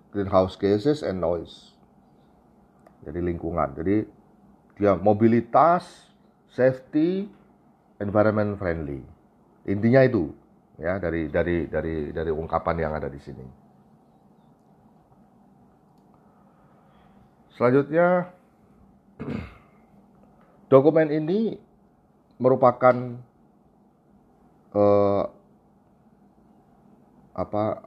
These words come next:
susunan aksi-aksi itu yang, yang direkomendasikan,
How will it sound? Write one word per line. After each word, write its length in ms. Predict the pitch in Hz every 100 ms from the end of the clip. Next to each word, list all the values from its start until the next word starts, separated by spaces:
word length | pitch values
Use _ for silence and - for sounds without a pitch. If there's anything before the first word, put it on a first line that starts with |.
| 80 95
susunan 560 | 117 - 135 131 117 -
aksi-aksi 800 | 98 - - 87 - - 113 98
itu 120 | 95
yang, 200 | 90 87
yang 200 | 98 92
direkomendasikan, 960 | 101 98 98 98 92 87 - - 98 123